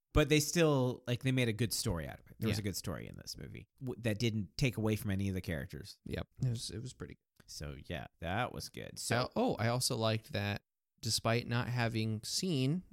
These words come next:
Speaker 2: anything of Zeo, I wasn't really horribly spoiled, but I was still able to follow along.
Speaker 1: Yeah, the only thing you know is, like,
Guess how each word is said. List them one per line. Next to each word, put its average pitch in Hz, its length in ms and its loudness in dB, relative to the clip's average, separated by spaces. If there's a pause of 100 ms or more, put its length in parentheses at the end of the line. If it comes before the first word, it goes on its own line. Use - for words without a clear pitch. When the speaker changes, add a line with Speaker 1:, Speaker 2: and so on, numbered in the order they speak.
Speaker 2:
anything 104 360 2
of 95 80 0
Zeo, 98 600 2
I 117 80 -2
wasn't 117 240 2
really 127 300 0 (140)
horribly 120 420 0
spoiled, 190 520 0
but 104 120 2
I - 20 4
was 104 140 2
still 117 160 2
able 110 180 0
to 110 60 -2
follow 98 360 0
along. 92 380 0 (140)
Speaker 1:
Yeah, 131 140 4
the 151 120 4
only 170 140 6
thing 170 160 4
you 156 40 2
know 147 180 2
is, 156 140 0
like, 123 240 0